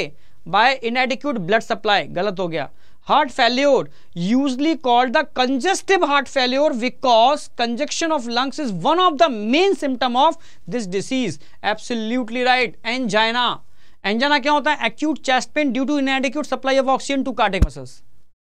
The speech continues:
उसको angina बोलते हैं, समझे my dear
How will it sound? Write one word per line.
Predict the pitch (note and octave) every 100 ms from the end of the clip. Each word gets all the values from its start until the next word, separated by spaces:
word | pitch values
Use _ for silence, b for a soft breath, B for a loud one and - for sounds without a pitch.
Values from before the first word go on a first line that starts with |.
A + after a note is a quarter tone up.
| -
उसको | G3+ - C4
angina | F#3+ D#3+ D3+ D3
बोलते | C#3 B2 -
हैं, | - - - - _ _ -
समझे | A3+ B3+ C4 A#3 C#4+ D4 D4+ D4+ A#3+ - E3+
my | G#3 B3+ C#4+ A3 E3+
dear | A#3 B3+ C#4 C#4+ C#4